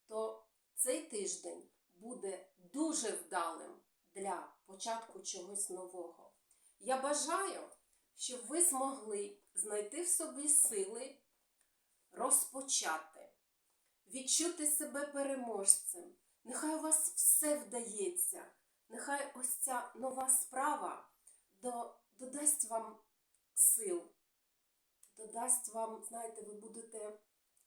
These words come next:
розвиватися, ви будете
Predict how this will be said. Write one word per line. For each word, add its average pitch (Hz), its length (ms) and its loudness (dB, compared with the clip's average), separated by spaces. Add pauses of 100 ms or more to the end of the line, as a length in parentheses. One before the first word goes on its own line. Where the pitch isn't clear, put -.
(180)
розвиватися, 208 1300 -6 (680)
ви 214 100 -10
будете 233 840 -10